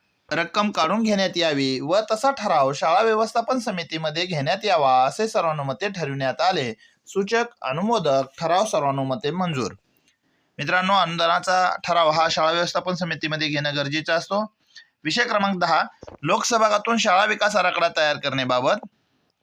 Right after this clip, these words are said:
ठराव क्रमांक, शाळांच्या पायाभूत भौतिक सुविधाबाबत चर्चा करताना शाळेतील संरक्षक भिंत, शुद्ध पाण्यासाठी फिल्टर, रॅम्प, शौचालय दुरुस्ती, वीज बिल, अ, वीज बिल भरणे, पीजीआय संदर्भातील सर्व गरजा इत्यादी सुविधाबाबत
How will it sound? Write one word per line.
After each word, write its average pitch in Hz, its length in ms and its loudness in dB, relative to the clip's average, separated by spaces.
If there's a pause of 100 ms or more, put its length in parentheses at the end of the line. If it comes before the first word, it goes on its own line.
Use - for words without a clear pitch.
ठराव 190 240 2
क्रमांक, 147 360 -2 (1600)
शाळांच्या 214 480 2
पायाभूत 185 480 2
भौतिक 190 380 0
सुविधाबाबत 160 560 0 (120)
चर्चा 160 280 -2
करताना 160 580 0
शाळेतील 180 460 0
संरक्षक 190 420 0 (120)
भिंत, 156 300 -4 (140)
शुद्ध 180 260 -4 (540)
पाण्यासाठी 165 520 -2 (100)
फिल्टर, 151 520 0
रॅम्प, 147 580 -2
शौचालय 202 440 -2
दुरुस्ती, 151 460 -6
वीज 185 300 -2
बिल, 180 280 0 (100)
अ, - 20 -2
वीज 156 380 0
बिल 220 140 -2
भरणे, 147 420 -2
पीजीआय 196 480 -2
संदर्भातील 170 580 -4
सर्व 185 320 -2
गरजा 170 380 -2
इत्यादी 196 460 -4
सुविधाबाबत 170 600 -2